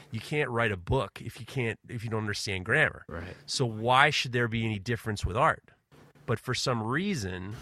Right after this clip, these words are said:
Speaker 1: over the past, I don't know how many years, I always think that nowadays, you know, I think I, I resent art school in high school, in middle school, and in elementary school, because I always find it to be,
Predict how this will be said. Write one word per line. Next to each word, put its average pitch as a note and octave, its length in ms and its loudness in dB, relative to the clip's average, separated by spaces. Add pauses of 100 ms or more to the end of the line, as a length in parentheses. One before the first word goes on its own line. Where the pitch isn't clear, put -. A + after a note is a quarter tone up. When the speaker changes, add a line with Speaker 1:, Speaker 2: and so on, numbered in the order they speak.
Speaker 1:
over G#2+ 120 -2
the A2+ 60 -2
past, G#2+ 420 -4
I A2+ 40 0
don't A#2+ 100 0
know G2+ 80 0
how G2+ 200 0
many G2 140 -6
years, A#2+ 220 -2
I C3 160 6
always C3 160 2
think G2 220 -6
that F2+ 160 -12
nowadays, G2 640 -6 (400)
you G#2 80 -4
know, G2+ 160 0
I A2 80 2
think G#2+ 220 -4
I, G#2 260 4
I B2 240 0 (220)
resent A2 500 0
art G#2 240 -2
school G2 440 -6
in F#2 160 -8
high G#2+ 200 -2
school, F#2+ 380 -6
in F#2+ 260 -8
middle F#2 200 -6
school, F#2 340 -10
and F#2 180 -10
in F#2 140 -12
elementary B2 380 0
school, G2+ 220 -4
because G2 220 -8
I A2+ 140 -2
always G#2 220 -4
find G#2 300 -4
it - 100 -14
to - 100 -12
be, F#2+ 360 -10